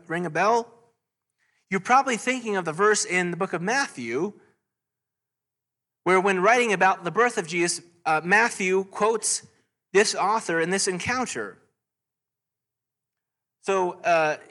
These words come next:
if you remember, it says, "Now all this took place," and I think this is in, in Matthew, yeah, chapter one. "This took place to, uh, so that the, what the Lord had spoken through the prophet would be fulfilled. Look, a virgin will become pregnant and give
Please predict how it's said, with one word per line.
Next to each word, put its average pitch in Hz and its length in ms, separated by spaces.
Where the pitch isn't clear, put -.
if 156 160
you 185 60
remember, 196 360
it 160 100
says, 170 220
"Now 220 280
all 220 320
this 208 180
took 220 180
place," 156 560
and 156 100
I 156 40
think 196 240
this 180 140
is 170 40
in, 160 120
in 156 220
Matthew, 170 480
yeah, 151 140
chapter 175 300
one. 151 380
"This 175 160
took 240 240
place 214 300
to, 185 340
uh, 139 380
so - 180
that 196 160
the, 190 80
what 196 220
the 180 100
Lord 214 300
had 233 100
spoken 185 400
through 170 140
the 160 80
prophet 208 480
would 160 140
be 202 140
fulfilled. 131 680
Look, 214 300
a 165 80
virgin 196 400
will 165 120
become 160 280
pregnant 220 400
and 160 100
give 151 220